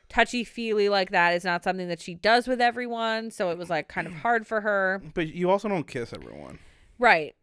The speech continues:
Speaker 1: Um, Montel says that things like touching her hand or whatever is not a detail he would remember, which, again, I do understand 'cause, like, I'm sure he wouldn't.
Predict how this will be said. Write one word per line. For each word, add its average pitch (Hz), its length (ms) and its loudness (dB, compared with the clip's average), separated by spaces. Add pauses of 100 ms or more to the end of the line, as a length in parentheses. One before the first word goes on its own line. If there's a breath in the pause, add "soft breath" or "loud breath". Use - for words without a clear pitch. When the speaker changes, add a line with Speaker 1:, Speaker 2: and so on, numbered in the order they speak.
(140)
Speaker 1:
Um, 165 480 0 (100)
Montel 214 420 2
says 190 380 4
that 180 240 2
things 185 300 -2
like 170 260 4
touching 190 360 -4
her 185 100 -2
hand 180 480 -2
or 175 80 2
whatever 165 340 2
is 170 80 0
not 170 140 -2
a 175 60 -2
detail 180 420 -2
he 175 180 -4
would 180 120 -4
remember, 165 420 -4
which, 165 180 -4
again, 185 420 2
I 165 220 -2
do 175 340 0
understand 175 800 -6
'cause, - 200 -14
like, 170 360 -2 (540)
I'm 208 160 2
sure 202 320 -2
he 185 160 -6
wouldn't. - 480 -6